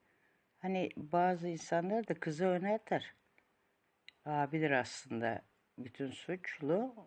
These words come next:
Aa, yani bir de çok <laughs> ağlayandır bir,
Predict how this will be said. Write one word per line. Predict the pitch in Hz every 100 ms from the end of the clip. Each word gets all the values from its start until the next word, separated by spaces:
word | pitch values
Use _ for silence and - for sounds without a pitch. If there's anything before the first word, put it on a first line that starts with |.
| -
Aa, | - - 73 98 85 82 90 80 - - - 123 135 120 127 143 - 151 _
yani | 160 165 160 156
bir | 160
de | 170 -
çok | - -
<laughs> | -
ağlayandır | - - 135 160 151 156 147 131
bir, | 131